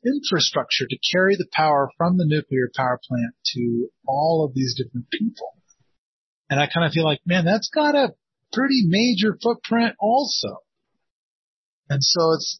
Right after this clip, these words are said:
it's kinda, I, I, I wonder about the idea of something that's a little bit more hyper-local, something that's going to be, like, right with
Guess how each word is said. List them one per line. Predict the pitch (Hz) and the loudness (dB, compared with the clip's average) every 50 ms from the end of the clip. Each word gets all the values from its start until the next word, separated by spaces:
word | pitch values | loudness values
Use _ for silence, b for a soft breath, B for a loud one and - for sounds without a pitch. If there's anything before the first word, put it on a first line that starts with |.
| _ - | _ -4
it's | 156 - - - - | -4 -4 -4 -4 -2
kinda, | 180 180 170 175 180 180 175 - _ - - | 0 2 2 4 2 0 -2 -6 _ -4 -2
I, | 175 165 - - | -2 -2 0 0
I, | 156 170 175 170 - - | 0 0 0 0 -2 -2
I | 185 165 165 | -2 0 0
wonder | 147 139 131 127 143 160 196 247 277 285 254 190 147 139 143 160 170 | 0 0 0 0 0 2 2 2 0 0 0 2 2 2 2 2 0
about | 147 131 151 156 151 156 147 - | -2 0 2 2 2 2 0 -2
the | - 156 156 | 0 0 2
idea | 151 151 139 143 143 139 143 | 2 0 0 0 0 2 2
of | 147 151 151 147 139 139 139 135 | 2 2 2 2 0 0 0 -2
something | - - - 175 165 147 - 170 156 | -4 -4 -4 -4 -4 -2 -2 0 0
that's | 156 151 - - 151 | 0 -2 -4 -2 -2
a | |
little | 151 147 | -2 0
bit | 143 165 160 151 | 0 -2 -2 0
more | 151 156 156 143 | 0 2 2 0
hyper-local, | - - 127 131 131 - 156 151 143 143 151 170 196 202 - - _ _ _ _ _ _ _ _ _ _ _ _ _ _ _ _ _ _ _ _ | 0 0 0 0 0 0 0 0 2 2 2 2 0 0 -4 -10 _ _ _ _ _ _ _ _ _ _ _ _ _ _ _ _ _ _ _ _
something | - - - 151 147 135 170 160 147 | -10 -4 -4 -4 -2 0 0 0 2
that's | 151 147 147 - | 0 0 -2 -2
going | - 160 151 147 | -2 0 0 0
to | 147 139 | 0 0
be, | 123 147 147 147 | 0 0 0 2
like, | 143 139 135 139 _ _ _ _ _ 123 | 2 2 0 -2 _ _ _ _ _ -2
right | 147 147 147 156 170 170 175 185 - _ _ _ _ _ _ _ _ _ _ _ _ _ _ _ - | 0 2 2 4 2 2 2 0 -4 _ _ _ _ _ _ _ _ _ _ _ _ _ _ _ -10
with | 131 135 143 160 185 180 156 131 131 147 143 | -6 -2 0 2 2 4 2 2 2 0 -2